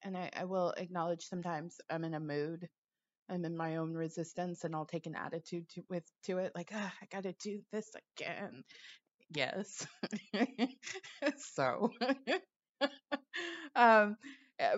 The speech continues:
but if you take that attitude, it, you, it won't be very effective.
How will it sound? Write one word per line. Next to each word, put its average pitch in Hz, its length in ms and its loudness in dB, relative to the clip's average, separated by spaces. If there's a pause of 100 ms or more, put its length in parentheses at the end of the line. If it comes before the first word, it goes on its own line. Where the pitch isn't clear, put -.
but 254 240 10
if 196 340 4
you 269 180 4
take 269 240 4
that 196 160 8
attitude, 156 480 2
it, 170 120 -4 (120)
you, 175 300 -4
it 175 120 -4
won't 156 200 -4
be - 60 -8
very - 240 -4
effective. - 500 -8